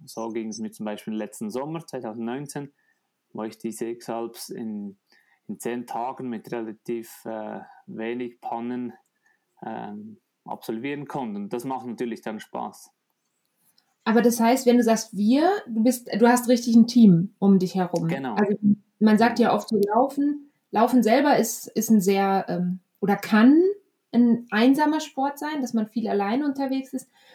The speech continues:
Speaker 2: Ich hatte jetzt, ähm, vor, ähm, kurzem den Daniel hier als Gast und der hat gesagt, er ist am allerliebsten alleine unterwegs.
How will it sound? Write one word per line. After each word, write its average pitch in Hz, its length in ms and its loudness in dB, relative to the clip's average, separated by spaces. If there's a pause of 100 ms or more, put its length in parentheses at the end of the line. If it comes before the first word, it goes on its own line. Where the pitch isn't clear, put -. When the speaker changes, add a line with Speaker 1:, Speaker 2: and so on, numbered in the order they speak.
(140)
Speaker 2:
Ich - 80 -16
hatte 226 160 -4
jetzt, - 300 -8
ähm, 196 300 -4 (320)
vor, 196 480 -2
ähm, 185 340 -2
kurzem 220 560 0 (420)
den 196 240 2
Daniel 294 520 -2
hier 294 220 -2
als 262 240 -6
Gast 247 300 -4
und 220 120 2
der 220 80 2
hat - 100 -8
gesagt, 220 220 -4
er - 120 -2
ist - 240 -8 (100)
am 196 160 -4
allerliebsten 220 540 2
alleine 185 400 2
unterwegs. 294 640 -6